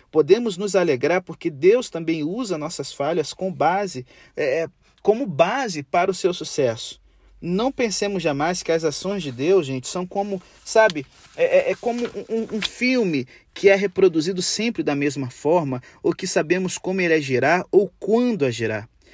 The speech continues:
Assim que começamos a dizer, "Deus não pode ou jamais irá", até que <laughs> já demos o passo errado. A verdade impressionante é que Deus trabalha por meio de pecadores e de situações pecaminosas.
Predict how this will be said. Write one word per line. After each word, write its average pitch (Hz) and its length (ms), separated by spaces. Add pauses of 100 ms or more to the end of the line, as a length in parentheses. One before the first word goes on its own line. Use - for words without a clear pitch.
(200)
Assim 233 240
que - 100
começamos 208 540
a 196 80
dizer, 139 420 (300)
"Deus 208 500
não 220 200
pode 185 420
ou 170 60
jamais 180 480
irá", 165 400 (100)
até 220 480
que 220 400 (400)
<laughs> - 720
já 151 180
demos 143 300
o 131 60
passo 123 280
errado. 101 380 (760)
A 147 100
verdade 147 420
impressionante 143 760 (280)
é 131 100
que 135 160
Deus 147 300
trabalha 127 420
por 120 140
meio 120 180
de 117 80
pecadores 117 640
e 113 60
de 120 100
situações 120 560
pecaminosas. 147 920